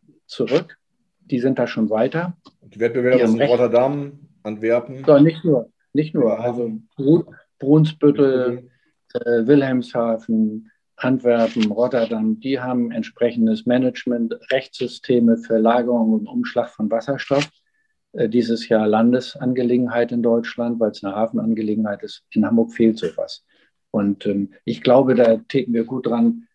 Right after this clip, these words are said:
Speaker 1: aktiver zu sein. Aber nach meiner Einschätzung gibt es zwischen den Grünen und der Sozialdemokratischen Partei im Senat da Dissens, weil die Grünen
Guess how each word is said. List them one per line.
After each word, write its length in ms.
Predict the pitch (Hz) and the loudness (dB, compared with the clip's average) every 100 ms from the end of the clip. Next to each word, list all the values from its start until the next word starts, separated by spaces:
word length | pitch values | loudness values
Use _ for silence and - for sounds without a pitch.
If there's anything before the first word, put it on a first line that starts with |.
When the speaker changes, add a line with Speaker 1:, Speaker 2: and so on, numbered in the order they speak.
| _ _ _ - | _ _ _ -8
Speaker 1:
aktiver 500 | 156 - 147 143 143 | -8 -2 0 2 0
zu 160 | - | -2
sein. 220 | - 131 123 | -4 0 0
Aber 320 | 120 117 117 _ _ - - | 2 0 -2 _ _ -20 -8
nach 220 | 117 113 | -6 -2
meiner 340 | 127 123 127 120 | 0 2 2 0
Einschätzung 540 | 131 - 127 - 120 | -4 -4 -6 -6 -8
gibt 220 | 120 - | -8 -2
es 260 | 117 117 - | -2 -2 -10
zwischen 440 | - 120 117 113 | -6 -4 2 2
den 300 | 113 110 104 | 4 2 0
Grünen 360 | 101 123 131 131 | 0 2 2 2
und 360 | - 113 110 | 0 0 0
der 380 | 110 107 101 101 | 0 -2 -4 -6
Sozialdemokratischen 1080 | 98 104 123 120 123 117 - 117 113 113 113 | -8 -4 0 4 4 2 2 0 0 -4 -8
Partei 360 | 113 - 113 110 | -8 -4 -2 -2
im 180 | 104 | -2
Senat 380 | 104 104 104 104 107 | -4 -4 -4 -4 -6
da 200 | 101 104 | -6 -8
Dissens, 560 | 120 - 117 123 - | -12 -2 0 0 0
weil 120 | 104 | -4
die 140 | 104 98 | -4 -8
Grünen 540 | 101 113 123 120 - | -2 4 6 4 2